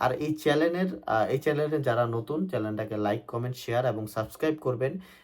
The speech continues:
অনলাইন রিলেটেড ইনকাম যেই, আহ, প্ল্যাটফর্মগুলো আছে সেগুলো নিয়ে এখানে ভিডিও পাবেন। বিট হারভেস্ট নিয়ে তো পাবেনই,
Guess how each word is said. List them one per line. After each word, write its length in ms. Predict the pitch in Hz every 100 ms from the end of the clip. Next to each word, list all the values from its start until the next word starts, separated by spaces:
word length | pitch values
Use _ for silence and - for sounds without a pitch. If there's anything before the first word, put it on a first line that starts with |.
| _
অনলাইন 420 | 110 123 135 151
রিলেটেড 440 | 135 131 135 143 127
ইনকাম 560 | 113 113 113 127 135 - -
যেই, 460 | 120 113 113 110
আহ, 160 | - -
প্ল্যাটফর্মগুলো 720 | - 117 113 - 131 127 113
আছে 220 | 101 101
সেগুলো 380 | 156 - 117 110
নিয়ে 180 | 104 104
এখানে 260 | 101 107 104
ভিডিও 340 | 113 113 120
পাবেন। 320 | 117 113 117 - - _
বিট 200 | 120 123
হারভেস্ট 340 | 127 127 123 120
নিয়ে 120 | 117
তো 100 | 113
পাবেনই, 520 | 117 120 139 151 180